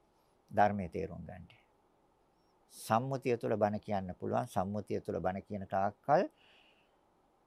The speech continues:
ධර්මය අවබෝධ කරන්න බෑ. පුජ්‍යලයකට වෙන දෙයක් ගැන හොයනවා.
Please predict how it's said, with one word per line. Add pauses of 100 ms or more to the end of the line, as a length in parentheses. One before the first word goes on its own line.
(460)
ධර්මය
අවබෝධ
කරන්න
බෑ.
පුජ්‍යලයකට
වෙන
දෙයක්
ගැන
හොයනවා.